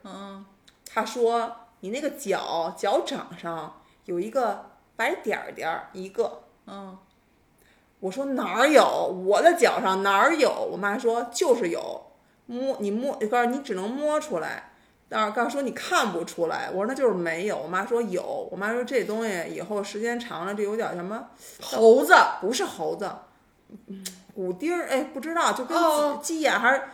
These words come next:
Speaker 1: 哦。
Speaker 2: 不是鸡眼，
Speaker 1: 我
Speaker 2: 就说容易那样，
Speaker 1: 哦。
Speaker 2: 说避免这个东西，就是变成那个东西，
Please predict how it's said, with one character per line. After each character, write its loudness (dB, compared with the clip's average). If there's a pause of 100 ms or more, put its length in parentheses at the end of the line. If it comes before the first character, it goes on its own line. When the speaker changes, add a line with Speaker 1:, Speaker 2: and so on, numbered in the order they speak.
Speaker 1:
哦。 8
Speaker 2:
不 10
是 6
鸡 -2
眼， 4
Speaker 1:
我 12
Speaker 2:
就 12
说 8
容 10
易 2 (180)
那 -2
样， -2 (260)
Speaker 1:
哦。 -6
Speaker 2:
说 2 (600)
避 4
免 2
这 4
个 0
东 -4
西， -6 (1600)
就 -6
是 -2
变 6
成 -4
那 0
个 -2
东 -6
西， -8